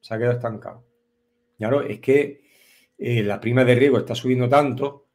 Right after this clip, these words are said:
los intereses bancarios están subiendo tanto cuando tú vas a contratar una hipoteca, que ¿quién se hipoteca?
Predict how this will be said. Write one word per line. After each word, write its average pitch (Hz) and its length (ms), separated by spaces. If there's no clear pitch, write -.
los 139 160
intereses 123 480
bancarios 123 420
están 117 180
subiendo 117 320
tanto 131 360
cuando 104 240
tú 104 100
vas 117 320
a - 60
contratar 101 440
una 113 360
hipoteca, 127 680
que - 160
¿quién 147 220
se - 160
hipoteca? 107 600